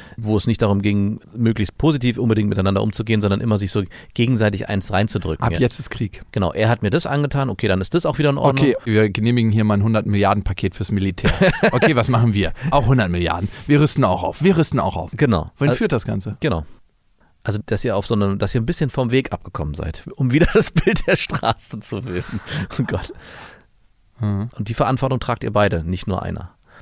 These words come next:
Speaker 1: Und deswegen habe ich mich damals auch so schwer getan, ihr so hundertprozentig die Schuld zuzuschreiben. Weil natürlich, wenn man das einfach so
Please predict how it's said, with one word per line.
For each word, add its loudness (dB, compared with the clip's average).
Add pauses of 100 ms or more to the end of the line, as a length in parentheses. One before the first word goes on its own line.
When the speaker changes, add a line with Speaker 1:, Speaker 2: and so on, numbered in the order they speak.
(200)
Speaker 1:
Und -2
deswegen 2
habe 4
ich 0
mich -2
damals 2
auch 0
so -2
schwer 0
getan, -2 (300)
ihr 0
so 0
hundertprozentig -2
die -6
Schuld 0
zuzuschreiben. -2 (460)
Weil 2 (240)
natürlich, 2
wenn 4
man 4
das -6
einfach 0
so -2